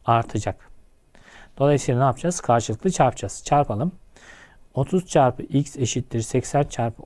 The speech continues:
on beş. Bununla bu sadeleşti. İki x eşittir seksen ise x eşittir kırk gün yetecek kadar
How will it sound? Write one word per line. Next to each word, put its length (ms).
on 300
beş. 360
Bununla 320
bu 60
sadeleşti. 640
İki 280
x 160
eşittir 500
seksen 520
ise 240
x 240
eşittir 520
kırk 460
gün 220
yetecek 460
kadar 380